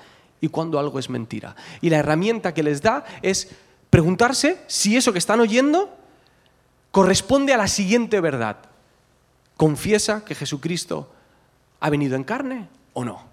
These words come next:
La palabra confesar, como supondréis la mayoría, no significa solamente decir. Es más, unos versículos antes,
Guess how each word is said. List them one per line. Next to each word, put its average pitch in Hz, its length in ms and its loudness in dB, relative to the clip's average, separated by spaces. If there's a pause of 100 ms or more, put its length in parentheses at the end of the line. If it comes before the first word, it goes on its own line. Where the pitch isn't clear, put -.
(1200)
La 147 120 -4
palabra 185 340 -2
confesar, 202 600 -2
como 143 380 -4
supondréis 147 880 -4 (320)
la 135 160 -4
mayoría, 151 600 -4 (500)
no 160 80 0
significa 165 480 -2
solamente 147 680 -4 (240)
decir. - 560 -8 (880)
Es 135 100 -6
más, 156 220 0
unos 160 220 0
versículos 147 600 -2
antes, 151 540 -2